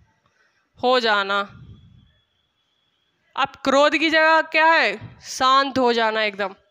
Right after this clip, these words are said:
जैसे पापा ने समझा दिया मम्मी को, "भाई मत मारो बच्चे को, बच्चा ही तो है", तो क्या हो गई, अब वो शांत हो गई, उन्होंने उस चैप्टर को वहीं छोड़ दिया, तो ये हो गया शांत। इसका अपोजिट हो जाता है, ठीक है। शांत का मतलब सौम्य,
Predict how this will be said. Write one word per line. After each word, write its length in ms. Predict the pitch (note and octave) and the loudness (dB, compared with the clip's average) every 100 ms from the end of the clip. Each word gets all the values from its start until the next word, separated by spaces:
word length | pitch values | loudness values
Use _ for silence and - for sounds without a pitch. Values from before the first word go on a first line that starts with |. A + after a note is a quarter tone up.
| _ _ _ _ _ _ - | _ _ _ _ _ _ -6
जैसे 200 | A#3 B3+ | -4 -2
पापा 360 | B3+ B3 B3+ | 2 2 2
ने 100 | C4 | 0
समझा 280 | C4+ B3 A#3+ | -2 -2 -2
दिया 160 | A#3+ C4 | 0 -2
मम्मी 200 | B3+ C4 | -2 -2
को, 80 | C#4 | 0
"भाई 180 | C#4+ | 0
मत 280 | C4+ A#3+ A#3 | -2 -4 -4
मारो 240 | A#3 A3 A#3 | -2 -2 -2
बच्चे 300 | A#3 - B3 | -4 -4 -6
को, 100 | C4 | -4
बच्चा 300 | A3+ - A#3 | -6 -4 -6
ही 80 | |
तो 160 | A#3 A#3 | -2 -2
है", 200 | B3+ B3+ | -2 -4
तो 160 | - A#3+ | -8 -4
क्या 140 | C4+ | -2
हो 80 | C#4+ | 0
गई, 100 | D#4+ | 0
अब 160 | C#4+ | 0
वो 160 | F#4+ G4+ - - | 0 -2 -8 -14
शांत 480 | - - D#4+ D#4 | -4 2 2 2
हो 100 | C4+ | 0
गई, 140 | C4+ F#4 - - - - | 0 -2 -6 -16 -12 -4
उन्होंने 240 | C#4+ D4+ | -2 0
उस 60 | D4 | -2
चैप्टर 340 | - C4 C#4+ | -2 -2 -2
को 120 | D#4+ | -4
वहीं 340 | C4+ A3+ B3 B3 | -4 -6 -6 -6
छोड़ 260 | A#3+ G#3 | -4 -4
दिया, 260 | G3+ G#3 G3+ | -4 -6 -6
तो 380 | - _ _ B3+ | -8 _ _ -2
ये 20 | |
हो 120 | B3+ | 0
गया 120 | D4 | -2
शांत। 360 | E4 A#3+ A3 A3+ - - - | -2 0 -2 -2 -14 -20 -12
इसका 140 | - | -2
अपोजिट 420 | D4+ C4+ C4+ D4+ B3+ | -2 0 -2 -2 -2
हो 80 | |
जाता 280 | G#3+ F#3+ G3 | -2 -2 -4
है, 80 | G3+ | -6
ठीक 240 | - D#4 | -4 -4
है। 220 | F4 C4 - | -4 -6 -8
शांत 280 | - B3+ | -6 -4
का 80 | C4 | -4
मतलब 180 | C4+ D#4+ | -4 -4
सौम्य, 460 | - C4+ B3 A3+ | -2 -2 -2 -4